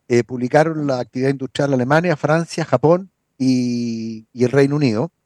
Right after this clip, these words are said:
El Reino Unido yo diría que mejoró un poco, igual está en, en fase de contracción,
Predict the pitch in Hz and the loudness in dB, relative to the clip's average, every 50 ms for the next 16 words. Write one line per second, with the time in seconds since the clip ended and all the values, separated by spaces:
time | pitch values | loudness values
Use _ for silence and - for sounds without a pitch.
0 | _ _ _ _ _ _ _ _ _ _ - 160 165 220 269 269 285 277 254 254 | _ _ _ _ _ _ _ _ _ _ 0 4 6 6 4 4 2 0 0 2
1 | 262 262 269 262 208 226 220 208 233 247 240 233 220 190 175 - 180 180 214 220 | 2 2 0 0 0 -2 0 4 4 4 4 4 2 2 2 4 4 2 2 0
2 | - - - 220 180 - 156 156 139 147 196 214 240 - _ - 226 214 214 220 | -2 4 4 4 4 4 2 2 4 4 4 4 4 0 _ 2 2 4 4 4
3 | 214 202 185 - 160 147 143 156 - 143 123 _ _ - 190 190 - - 185 165 | 4 2 0 0 0 -2 -2 -2 -6 -10 -10 _ _ 2 2 2 2 -2 -4 -2
4 | 156 156 - - 160 147 143 - - 139 131 _ - - 214 175 127 101 90 | -2 -4 -2 0 -2 -2 -2 -2 -2 -2 -2 _ -4 2 4 4 4 4 -2